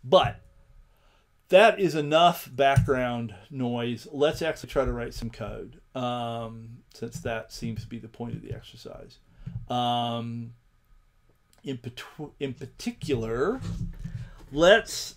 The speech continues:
see if we can avoid the,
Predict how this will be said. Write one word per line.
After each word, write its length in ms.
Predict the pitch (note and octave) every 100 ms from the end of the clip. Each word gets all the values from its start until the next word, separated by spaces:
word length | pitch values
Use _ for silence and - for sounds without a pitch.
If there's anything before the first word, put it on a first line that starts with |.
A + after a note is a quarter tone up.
| -
see 800 | - - F3 D#3+ D#3 D3+ D#3 - -
if 760 | C#3+ C3+ C3 B2+ - - - _ _ _ - - - - - - _ _
we 260 | B2 C3 D#3
can 560 | A#2+ - D#3 D3 C#3+ C#3+
avoid 1400 | C3 A#2 F#2+ G#2 C3 D#3+ F#3 F#3 F3+ F3 F3 E3+ D#3 D#3 _ _ _ - A#2 A2+
the, 760 | C3 C3+ B2+ B2+ B2 B2 B2